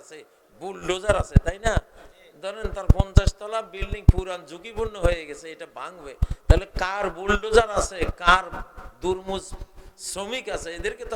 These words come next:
আল্লাহ বা ওই মালিকে খুঁজবে, ঠিক না? পৃথিবীতে ভেনিজুয়েলায়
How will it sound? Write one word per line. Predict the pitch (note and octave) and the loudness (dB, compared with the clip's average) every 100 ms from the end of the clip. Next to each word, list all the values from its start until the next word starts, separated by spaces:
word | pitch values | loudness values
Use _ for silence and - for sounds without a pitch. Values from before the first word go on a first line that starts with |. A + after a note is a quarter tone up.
| G3+ | -8
আল্লাহ | E3 D#3 - - _ - - | -8 -10 -12 -20 _ -20 -10
বা | F3 E3+ F3+ | -4 -4 -4
ওই | F3+ E3+ | -2 0
মালিকে | F3+ E3+ E3 D#3+ - - | 0 -2 -4 -6 -6 -8
খুঁজবে, | F3+ D3+ D3 B2+ - | -8 -8 -14 -14 -14
ঠিক | - C#3+ C#3 | -16 -16 -18
না? | F3 _ _ E3+ F#3 _ _ _ _ _ _ _ _ _ _ - | -20 _ _ -20 -20 _ _ _ _ _ _ _ _ _ _ -20
পৃথিবীতে | D#3 F#3+ F#3+ G3+ F3 | -20 -20 -20 -18 -12
ভেনিজুয়েলায় | D#3 E3 F3+ F#3+ F3+ F3 | -10 -10 -14 -12 -10 -12